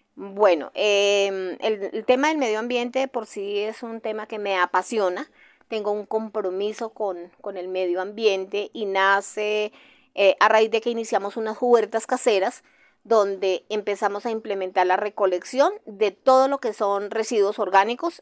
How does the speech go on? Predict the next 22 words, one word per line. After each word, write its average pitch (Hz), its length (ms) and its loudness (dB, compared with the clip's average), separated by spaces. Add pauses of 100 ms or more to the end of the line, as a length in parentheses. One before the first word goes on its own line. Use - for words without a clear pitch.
para 190 200 0
los 170 200 -4
abonos. 185 480 2 (320)
Y 294 100 2
ahí 294 140 6
vimos 277 320 2
la 269 120 0
necesidad 214 600 0
de 220 120 -2
que, 196 320 -10
eh, 190 300 -4
era 202 120 -2
muy 247 240 2
poquito 285 460 2
lo 277 120 0
que 285 80 0
estábamos 226 340 -2
haciendo 214 340 -4
por 220 120 -6
el 220 80 -6
medio 185 260 -2
ambiente 214 500 -2